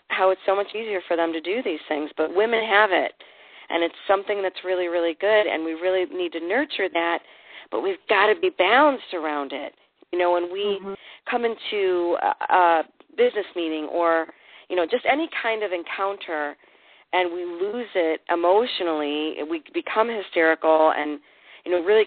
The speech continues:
Speaker 1: can't kind of control ourselves, that's when we lose the respect. And that's when people just, y-, you know, they, they, we do get this reputation of just being, you know, hyper or, you know,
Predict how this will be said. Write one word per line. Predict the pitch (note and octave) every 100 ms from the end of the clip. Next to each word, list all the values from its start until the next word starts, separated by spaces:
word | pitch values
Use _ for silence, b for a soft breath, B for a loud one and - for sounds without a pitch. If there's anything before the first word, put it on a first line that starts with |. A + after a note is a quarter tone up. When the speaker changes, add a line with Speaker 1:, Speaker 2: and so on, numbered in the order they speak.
| -
Speaker 1:
can't | G#3 -
kind | G3+ G3
of |
control | - E3 - A#3
ourselves, | G#3+ E3+ - E3 D#3+ _ B B B B -
that's | G3+ A#3 - -
when | G3
we | F#3+ F3+
lose | F3+ F3+ F3+
the |
respect. | E3+ D#3+ - G#3 D3 -
And | D3
that's | E3+ G3+ -
when | F#3+ -
people | F#3 E3 F3+
just, | F3 E3 - - b b b b -
y-, | D3
you | - F#3
know, | F3+
they, | F3+ - C#3+
they, | A#2 - C#3 F#3
we | F3+ F#3+
do | A3
get | B3 G3
this | G#3+
reputation | D#3+ D#3+ E3 D#3+ D3+ - D#3
of | C#3+
just | E3 -
being, | E3 D#3
you | B2
know, | D#3
hyper | C3+ D#3 - D3+ C#3+ C#3
or, | A#2+
you | - D3+
know, | C#3